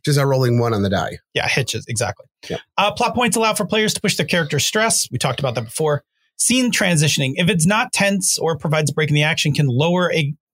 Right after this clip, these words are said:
Speaker 2: character's stress die by one step. So that's actually important.
Speaker 1: Mm-hmm.
Speaker 2: Um, and you can actually mod your way through this. So we'll talk about that later, but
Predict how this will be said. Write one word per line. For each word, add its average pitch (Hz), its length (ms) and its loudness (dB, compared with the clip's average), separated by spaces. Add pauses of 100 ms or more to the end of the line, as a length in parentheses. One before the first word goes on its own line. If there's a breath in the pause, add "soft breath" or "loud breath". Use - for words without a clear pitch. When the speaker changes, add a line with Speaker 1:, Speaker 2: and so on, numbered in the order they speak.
Speaker 2:
character's 139 400 -2
stress - 240 -2
die 120 220 0
by 113 180 -2
one 104 240 -2
step. - 260 -4
So - 120 -2
that's 135 120 0
actually 160 260 0
important. 190 520 0 (140)
Speaker 1:
Mm-hmm. 90 180 -6 (140)
Speaker 2:
Um, 135 180 0
and 220 240 2
you 220 100 4
can 220 120 0
actually 240 260 0
mod 208 400 2
your 196 160 2
way 196 180 4
through 190 280 0
this. 113 200 0
So 117 320 -2
we'll 127 140 -4
talk 135 180 -2
about 135 140 -2
that 127 160 -2
later, 120 320 0
but 104 180 -4